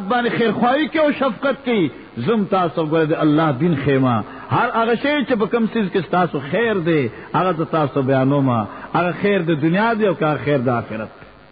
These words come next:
ګوره پیغمبر علیه الصلاة والسلام له یو حدیث کې راځي، «لا تتوضؤوا بالماء المشمس.»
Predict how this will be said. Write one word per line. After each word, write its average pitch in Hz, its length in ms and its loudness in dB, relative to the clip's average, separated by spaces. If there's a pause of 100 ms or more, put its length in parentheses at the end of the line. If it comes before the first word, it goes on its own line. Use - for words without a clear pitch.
(960)
ګوره 214 180 4
پیغمبر 226 440 0
علیه 214 200 2
الصلاة 202 320 0
والسلام 185 400 0 (1040)
له 139 80 4
یو 202 160 4
حدیث 233 360 2
کې 269 140 2
راځي، 220 300 0 (440)
«لا 285 240 2
تتوضؤوا 285 840 0
بالماء 214 460 2
المشمس.» 190 680 0